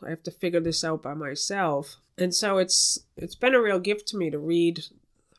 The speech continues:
her experience and the help she gets from angels. And it made me really just think about my own practice, and I keep it very private.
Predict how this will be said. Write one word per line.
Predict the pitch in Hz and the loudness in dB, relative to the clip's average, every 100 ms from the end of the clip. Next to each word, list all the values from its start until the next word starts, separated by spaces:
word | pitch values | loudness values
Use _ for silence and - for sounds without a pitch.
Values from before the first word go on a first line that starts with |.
| _ | _
her | 175 165 | -4 -4
experience | 156 - 214 214 196 160 156 160 - - _ _ _ _ _ _ _ _ _ _ - | -4 -4 -2 2 4 4 2 0 0 -2 _ _ _ _ _ _ _ _ _ _ -10
and | 170 160 | -6 -4
the | 156 | -4
help | 180 226 226 | 2 2 2
she | - 180 | -4 0
gets | 160 147 - - | 0 0 0 -2
from | - 160 151 156 | 0 -6 -4 -6
angels. | - 190 202 175 147 143 135 - - - _ | -2 -2 -2 -4 -4 -4 -2 0 -2 -4 _
And | 151 160 160 160 156 139 _ _ | -10 -8 -6 -4 -6 -8 _ _
it | - 175 | -12 -8
made | 214 233 269 | 0 0 2
me | 254 220 180 - - | 2 2 2 -2 -12
really | 190 214 240 254 | -2 2 4 2
just | 202 190 - - | 0 -2 -2 -2
think | 214 220 | -2 -2
about | 214 170 151 151 | -2 0 0 -2
my | 165 156 - | -4 -6 -2
own | 190 254 | 2 2
practice, | 247 175 139 139 _ - 156 - | 0 -4 -4 -6 _ -6 -2 -2
and | - 165 151 | -2 -4 -2
I | 156 | -4
keep | 170 - 240 | -4 -4 0
it | 190 135 | 0 -2
very | 160 175 226 240 226 | -4 0 2 4 2
private. | - 170 160 156 156 | -2 -2 0 0 -2